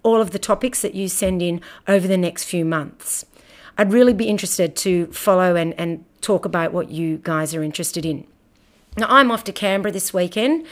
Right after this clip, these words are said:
to run the Coen Trails Moonlighter twelve-hour trail race. It's a, um, trail race, like I said, and it's a seven point five kilometre loop, and it's as many loops as you can do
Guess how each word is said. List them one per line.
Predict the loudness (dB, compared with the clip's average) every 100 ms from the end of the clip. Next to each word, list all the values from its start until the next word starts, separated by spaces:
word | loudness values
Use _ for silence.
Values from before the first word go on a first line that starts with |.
| -18 -20 -10
to | -2
run | 2 2
the | 0
Coen | 0 2 2
Trails | 0 -2 -2 -2
Moonlighter | 0 0 0 -2
twelve-hour | 0 2 2 0 -2
trail | -4 -4 -2
race. | 0 0 0 -2 -4 -10 -20 -20 -14 -4
It's | -2 0 0
a, | 2 2
um, | 0 -2 -4 -6 -8 -12 -18 _ _ _
trail | -8 -4
race, | -2 -2 -4
like | -8
I |
said, | -6 -4 -2
and | -2
it's | -2
a |
seven | 2 2 0
point | -2 -2
five | -2 -2 -2
kilometre | -4 -4 -4 -6
loop, | -2 0 0
and | -4
it's | -6
as | -6 -2
many | -2 -2
loops | -4 -6 -8 -8
as | -8 -8
you | -10
can | -8 -6
do | -4 -4 -6